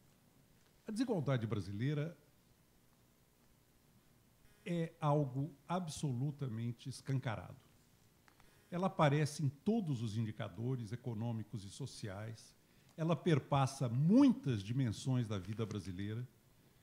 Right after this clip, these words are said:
a desigualdade social, a desigualdade de gênero, a desigualdade de grupos étnicos, a desigualdade de todas as maneiras. Eu não vou chover no molhado enfatizando essa realidade que está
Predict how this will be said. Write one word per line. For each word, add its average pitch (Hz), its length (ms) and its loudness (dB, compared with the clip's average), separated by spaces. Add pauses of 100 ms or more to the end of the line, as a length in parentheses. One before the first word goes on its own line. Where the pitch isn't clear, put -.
(140)
a 123 80 -2
desigualdade 113 720 -2
social, 117 840 -4 (240)
a 123 80 -10
desigualdade 117 640 -4
de 117 160 -4
gênero, 110 580 -2 (320)
a 127 80 -4
desigualdade 123 840 -6
de 104 160 -12
grupos 123 480 -4
étnicos, 123 800 -6
a 156 80 -6
desigualdade 131 960 -6
de 147 140 -4
todas 185 500 6
as 131 140 -4
maneiras. 120 520 -10 (2250)
Eu 196 80 4
não 226 80 6
vou 156 160 6
chover 127 260 2
no 123 80 2
molhado 120 580 0 (380)
enfatizando 120 800 -2
essa 120 160 -8
realidade 120 580 -2
que 156 160 -10
está 147 420 -6